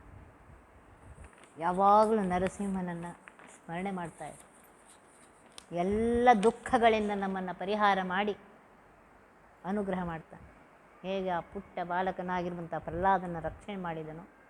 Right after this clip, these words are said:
ಹಾಗೆ ಪರಮಾತ್ಮ ರಕ್ಷಣೆ ಮಾಡ್ತಾನೆ. ಯಾವಾಗಲೂ ನರಸಿಂಹ ಮಂತ್ರವನ್ನು ಹೇಳಿ ಅಂತ ಹೇಳ್ತಾ ಇದ್ದೀನಿ.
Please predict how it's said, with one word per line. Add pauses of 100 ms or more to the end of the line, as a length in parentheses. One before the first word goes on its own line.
(920)
ಹಾಗೆ
ಪರಮಾತ್ಮ
ರಕ್ಷಣೆ
ಮಾಡ್ತಾನೆ. (580)
ಯಾವಾಗಲೂ
ನರಸಿಂಹ
ಮಂತ್ರವನ್ನು
ಹೇಳಿ
ಅಂತ
ಹೇಳ್ತಾ
ಇದ್ದೀನಿ.